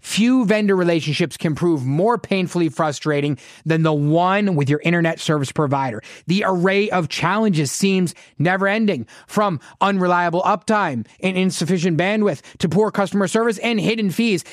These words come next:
It's like getting stuck in rush hour traffic, dealing with I S Ps can try one's patience even on the best of days.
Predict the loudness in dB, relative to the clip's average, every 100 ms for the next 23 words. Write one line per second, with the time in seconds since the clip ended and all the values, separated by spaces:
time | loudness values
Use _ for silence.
0 | -4 -4 0 -2 0 0 0 0 0 0
1 | -2 -2 0 -2 -6 _ -2 0 2 0
2 | 0 0 0 0 -2 -6 -8 -8 0 2
3 | 2 2 0 -2 -2 -2 -2 0 0 0
4 | -2 -2 0 0 0 0 0 -2 -2 0
5 | 0 0 -2 -2 -2 0 2 2 0 0
6 | 0 0 0 0 -2 -2 -2 -2 -2 -2
7 | -4